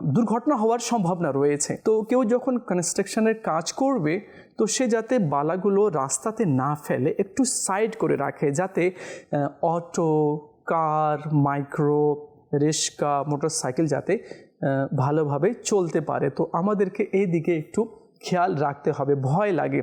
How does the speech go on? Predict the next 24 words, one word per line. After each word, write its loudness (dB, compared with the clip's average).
স্পিডে 0
যাচ্ছে 0
ষাট, -2
সত্তর, -2
আশিতে, 0
তো 2
বালার 0
উপরে 0
চাকা -4
পড়লে 2
চাকা -4
আহ, 0
পিছলে 2
যাবার -2
সম্ভাবনা 0
রয়েছে। 0
তো 2
যদি 2
আমরা 2
এমনটি 2
করি, 0
তো 0
এটাও, 0
আহ, 0